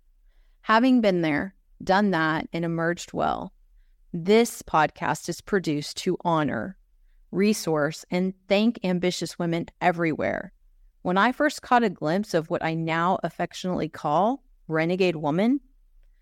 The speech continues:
I wanted to assist women in taking the best care of their precious selves. This is the thread that runs through all that I do now.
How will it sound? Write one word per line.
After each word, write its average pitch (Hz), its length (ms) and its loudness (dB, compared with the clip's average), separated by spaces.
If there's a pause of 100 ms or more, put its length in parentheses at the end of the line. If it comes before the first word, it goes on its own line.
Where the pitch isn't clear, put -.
(220)
I 175 100 0
wanted 214 420 2
to 220 140 -2
assist - 480 -4
women 170 400 0
in 156 180 -4
taking 180 580 -4
the 151 120 2
best 170 540 -2
care 175 460 -2
of 160 120 0 (120)
their 156 180 2
precious - 520 -4
selves. - 720 -6 (760)
This 233 320 4 (100)
is 185 160 -2
the 170 140 -2
thread 180 600 2
that 160 180 0
runs 165 340 0
through 160 260 -4 (260)
all 208 340 6
that 175 120 0
I 175 140 0
do 185 280 -2
now. 143 400 -4